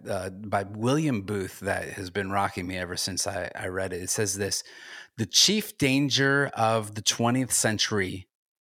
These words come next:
will be religion without the Holy Spirit, Christianity without repentance,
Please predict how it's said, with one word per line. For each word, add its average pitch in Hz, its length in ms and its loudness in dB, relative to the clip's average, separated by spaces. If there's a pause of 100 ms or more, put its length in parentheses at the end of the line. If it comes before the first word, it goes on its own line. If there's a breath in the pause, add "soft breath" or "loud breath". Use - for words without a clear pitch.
(280)
will 123 180 2
be 110 400 0
religion 120 840 2
without 117 720 2
the 127 120 0
Holy 113 260 0
Spirit, 95 480 -2 (480)
Christianity 127 1080 2
without 117 540 4
repentance, 117 840 0